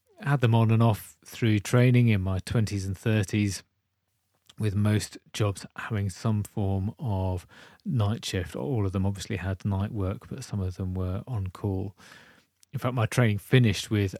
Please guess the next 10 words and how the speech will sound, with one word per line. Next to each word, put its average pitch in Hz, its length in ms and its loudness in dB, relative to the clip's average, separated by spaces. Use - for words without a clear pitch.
a 139 40 -2
rotation 101 800 0
that 104 140 -2
had 98 500 -4
a 98 220 -4
week 98 380 0
of 92 400 -2
twelve-hour 107 520 2
night 95 300 -2
shifts, - 480 -10